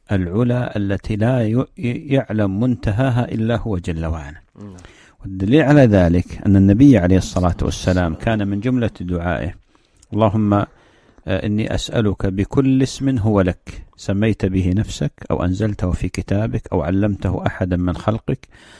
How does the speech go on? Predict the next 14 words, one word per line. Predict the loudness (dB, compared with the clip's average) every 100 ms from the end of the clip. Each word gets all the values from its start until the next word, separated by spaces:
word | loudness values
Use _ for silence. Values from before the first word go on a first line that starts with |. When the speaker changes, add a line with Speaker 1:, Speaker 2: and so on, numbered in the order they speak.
| _ _
Speaker 1:
أو | 0 0
استأثرت | -2 -4 -4 -4 -4 -2 -4 -6
به | -4 -4 -2 -4
في | -4 -4
علم | -4 -4 -4 -6
الغيب | -6 -4 -2 -2
عندك". | -2 -2 -4 -4 -8 -14 -16 -20 -20 -2
فدل | 2 6 8 8
هذا | 8 6 4
على | 4 2
أن | 2
الله | 2 2 2
تعالى | 0 -2 -2
استأثر | -2 -2 -2 0 0 0